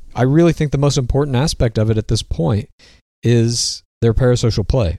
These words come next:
I mean, that's a, a game unto itself, but it's kind of important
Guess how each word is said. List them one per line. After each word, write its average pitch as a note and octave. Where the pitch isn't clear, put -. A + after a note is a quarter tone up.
I -
mean, A#2
that's B2+
a, B2
a B2
game A#2+
unto A2
itself, -
but -
it's A#2
kind C3+
of C3
important C3